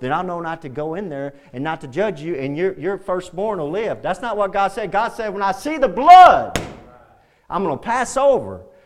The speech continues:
But you gotta have the blood, and it's got to be the blood of a lamb. Verse six, "And ye shall keep it until the fourteenth day of the same month,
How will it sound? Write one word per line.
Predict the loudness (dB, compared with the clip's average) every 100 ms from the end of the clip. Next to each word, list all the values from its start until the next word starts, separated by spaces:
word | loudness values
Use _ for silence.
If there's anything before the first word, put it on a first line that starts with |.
| _
But | -4 -2
you | 4
gotta | 6 8 6
have | 4 2 2
the | -4
blood, | 2 4 6 4 -2
and | -6
it's | -4
got | -4 -4
to | -6
be | -6
the | -6
blood | 0 2 4
of | 2
a | 0
lamb. | -2 -4 -4 -8 -12 -20 _ _ _ _ _ _ _ _ _ _ _ _ _ _ _ _ _ _
Verse | 0 0 0
six, | -2 -2 0
"And | -4 -6
ye |
shall | -4 -6
keep | -6 -8 -6
it | -8
until | -6 -6
the | -6
fourteenth | -6 0 0 0 -6 -8 -10 -2
day | 4 4 4 0
of | -6
the | -8
same | -8 -8 -6 -6
month, | -4 -6